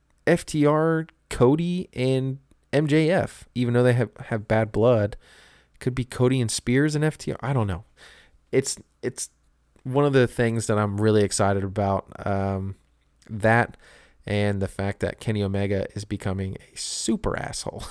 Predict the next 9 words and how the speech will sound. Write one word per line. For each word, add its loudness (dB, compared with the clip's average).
<laughs> -4
I -6
can't 2
wait 2
for -4
him 0
to -2
just -4
start, -2